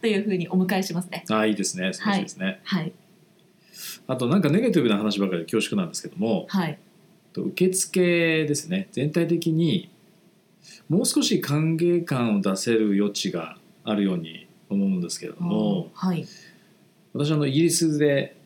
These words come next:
Speaker 2: ビーエヌアイをメンバーとしてね、やっていたもんですから、
Speaker 1: はい。
Speaker 2: 日本での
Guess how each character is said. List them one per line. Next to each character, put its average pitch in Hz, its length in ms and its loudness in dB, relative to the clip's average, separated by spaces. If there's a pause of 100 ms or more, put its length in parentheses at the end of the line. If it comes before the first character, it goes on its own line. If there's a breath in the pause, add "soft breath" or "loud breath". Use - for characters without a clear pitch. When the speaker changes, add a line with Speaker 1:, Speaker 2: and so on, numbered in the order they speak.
Speaker 2:
ビ 123 100 0
ー - 20 2
エ - 20 2
ヌ 120 100 2
ア 110 60 4
イ 98 40 2
を - 200 -6 (880)
メ 104 140 0
ン 98 60 0
バ 95 100 0
ー - 20 -6
と - 80 -2
し - 120 -4
て 101 40 -8
ね、 139 80 0
や 113 80 2
っ - 40 -4
て 101 100 -6
い - 20 -8
た 92 100 -4
も 90 60 0
ん 82 80 -10
で - 80 -18
す - 80 -10
か 92 80 -12
ら、 90 260 -10
Speaker 1:
は 185 180 -2
い。 160 120 -8 (240)
Speaker 2:
日 123 160 -4
本 180 1000 2
で 120 160 0
の 123 360 2